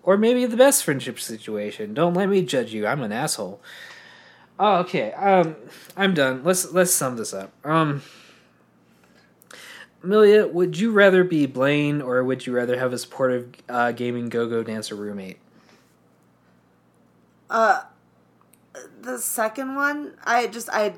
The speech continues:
Speaker 2: don't think I'd watch this movie again. Or it's just, it kind of bores me. <laughs>
Speaker 1: Ro,
Speaker 2: Go
Speaker 1: would
Speaker 2: for
Speaker 1: you,
Speaker 2: it.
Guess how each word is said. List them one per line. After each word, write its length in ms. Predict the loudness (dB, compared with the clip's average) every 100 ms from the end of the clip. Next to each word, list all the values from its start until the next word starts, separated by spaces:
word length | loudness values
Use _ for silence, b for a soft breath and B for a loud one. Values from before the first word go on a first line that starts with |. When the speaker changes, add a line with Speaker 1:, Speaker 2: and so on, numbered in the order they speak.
| -10
Speaker 2:
don't 240 | -8 -8 -8
think 160 | -10
I'd 140 | -8 -6
watch 300 | -8 -10 -12
this 200 | -16 -14
movie 400 | -12 -8 -6 -6
again. 640 | -8 -10 -10 -12 -14 -18 -12
Or 240 | -8 -8
it's 220 | -10 -12 -12
just, 220 | -12 -14 -14
it 160 | -14
kind 240 | -12 -12 -12
of 200 | -16 _
bores 320 | -18 -16 -16
me. 280 | -16 -18 -10
<laughs> 40 | -6 -6 -8 _ -20 -20 _ -20 _ _ -20 B B -18 -18 B B B B B B B _ _ 2
Speaker 1:
Ro, 500 | 8 10 10 6 2 -8 _
Speaker 2:
Go 100 | 2
Speaker 1:
would 120 | 4 4
Speaker 2:
for 60 |
Speaker 1:
you, 200 | 0 -2 -8
Speaker 2:
it. 600 | -6 -4 -4 -6 -8